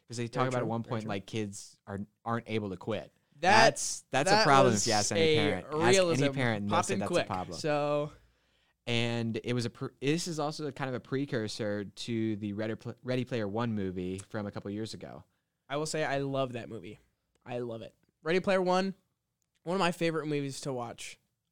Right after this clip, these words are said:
Speaker 2: I know it's not gonna make this 'cause we're talking about bad movies, but apparently he <laughs> does not like that movie so much.
Speaker 1: It's not the best. And finally, mine is, uh, the concept of family to bring the villain into the good guys.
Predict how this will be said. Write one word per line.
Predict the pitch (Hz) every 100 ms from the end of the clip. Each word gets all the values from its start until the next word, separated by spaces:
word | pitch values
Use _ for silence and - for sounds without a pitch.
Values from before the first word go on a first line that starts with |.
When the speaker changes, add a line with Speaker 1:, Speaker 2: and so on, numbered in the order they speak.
| -
Speaker 2:
I | 170
know | 214
it's | 208
not | 196
gonna | 190
make | 165 156
this | 151 143
'cause | -
we're | 131 143
talking | 139 139
about | 127 135
bad | 135
movies, | 135 127 131 131
but | - - _ _
apparently | - 147 -
he | 160 - 196 - 175 _
<laughs> | 117 - - -
does | 160 160
not | 151 156
like | 165
that | 147 151
movie | 156 139
so | -
much. | 113
Speaker 1:
It's | -
not | 180
the | 165
best. | 117 73 - - _ _ _ _ _ _ -
And | 139 127 127 123 120 - _
finally, | 120 131 139 123
mine | 113 110 110
is, | 110 107 104 - - - -
uh, | 110 101 98 95 95 - _
the | 117 117 110
concept | - 117 127 127 131 127 -
of | 107 92
family | _ 101 98 104 110 120 127 139 -
to | - 113
bring | 113 113 110
the |
villain | 101 110 110 107
into | 104 -
the | 101
good | 95 104 107
guys. | 120 120 127 135 -